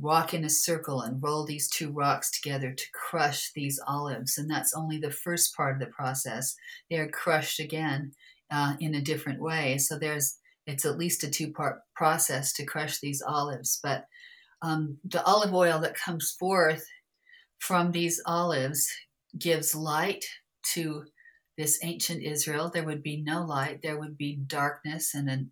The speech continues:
ancient city that was dark would be dark indeed and dangerous.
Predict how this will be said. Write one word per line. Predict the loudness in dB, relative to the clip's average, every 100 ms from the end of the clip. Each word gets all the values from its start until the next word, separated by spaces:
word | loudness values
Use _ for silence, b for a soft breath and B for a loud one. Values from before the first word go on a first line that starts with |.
| -8
ancient | -6 -4 -6 0
city | 2 2 -2 -2
that | -4
was | -4 -6
dark | -2 -2 -2 -6
would | -6
be | -4
dark | -2 -2 -2 -4
indeed | -6 -4 -4 -4
and | -2 -2
dangerous. | -2 -4 -6 -6 -4 -6 -6